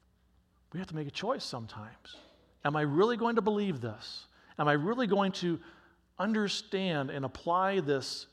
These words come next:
to my life and my relationship with God? We need to believe who He is, who He says He is, and that He will do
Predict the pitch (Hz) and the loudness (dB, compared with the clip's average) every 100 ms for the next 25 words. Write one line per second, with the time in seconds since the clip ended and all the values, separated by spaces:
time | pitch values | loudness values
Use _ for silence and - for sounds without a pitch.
0 | - - 160 151 143 135 117 110 107 - | -14 -8 -4 -2 0 0 -2 -4 -10 -14
1 | - - - - - 139 131 127 127 127 | -20 -20 -20 -16 -6 -2 0 2 2 0
2 | 123 135 131 131 - 123 - 113 - 101 | 2 0 0 -6 -6 -8 -8 -10 -10 -12
3 | 98 120 - _ _ _ _ _ _ _ | -12 -16 -20 _ _ _ _ _ _ _
4 | _ _ _ _ _ _ _ _ _ _ | _ _ _ _ _ _ _ _ _ _
5 | _ _ _ - _ _ _ _ _ _ | _ _ _ -20 _ _ _ _ _ _
6 | _ - 160 190 165 175 185 - - 233 | _ 0 2 4 4 6 4 4 2 2
7 | 233 180 131 127 - - - - _ _ | 4 4 4 2 -6 -12 -14 -20 _ _
8 | _ _ _ _ 180 185 165 156 - 240 | _ _ _ _ 4 4 4 0 2 4
9 | 262 175 - 165 139 117 107 110 117 - | 4 0 -4 -4 -2 -2 -2 -4 -8 -12
10 | - _ _ _ _ - _ 147 143 135 | -16 _ _ _ _ -20 _ 2 4 4
11 | - 196 170 147 123 196 190 143 131 | 2 2 2 2 0 2 2 2 0